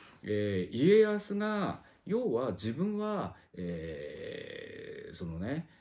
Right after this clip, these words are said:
えー、自分の保身なんか興味がないってずっと言い続けるんだけど、本当はそうではなくって、世の中を平和な世の中にしたい。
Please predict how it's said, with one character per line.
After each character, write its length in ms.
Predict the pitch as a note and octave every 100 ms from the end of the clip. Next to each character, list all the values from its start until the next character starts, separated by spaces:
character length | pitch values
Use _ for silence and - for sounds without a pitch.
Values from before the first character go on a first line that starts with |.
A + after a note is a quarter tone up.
| _
え 240 | C2 B1+ C2+
ー、 40 |
自 200 | D#2+ G#2+
分 340 | G#2+ E3 F3+ F#3+
の 160 | G3+
保 160 | - A#2
身 320 | - E3 F#3
な 80 | G3+
ん 60 |
か 160 | F#3+ G2
興 220 | - G3+
味 120 | G#3 G#2+
が 120 | F#2
な 120 | A2
い 60 | A#2
っ 20 |
て 200 | - -
ず 320 | F2 C3+ E3
っ 40 | D#3+
と 120 | D#3
言 140 | D#3
い 80 | D#3+
続 240 | - E3+
け 120 | F3+ F3
る 120 | G#2
ん 80 | F#2
だ 80 |
け 100 | E2
ど、 220 | E2 F2 - - -
本 280 | - A#3
当 100 | A#3+
は 100 | A3+
そ 220 | A3 A3+ A3+
う 20 |
で 60 |
は 140 | F3+ B2
な 120 | B2
く 140 | -
っ 40 | E2+
て、 520 | - - F3 D#3+ - - - -
世 160 | A#2 A#2+
の 120 | G#3
中 300 | A#3 F#3+ C3
を 180 | F#2 D#2+
平 320 | - D#3+ F#3+
和 100 | F#3+
な 260 | F#3+ F#3+ F#2
世 180 | C#3 D#3
の 160 | G3+
中 200 | G3 -
に 160 | G2 E2+
し 160 | - -
た 140 | B2
い。 140 | G#2+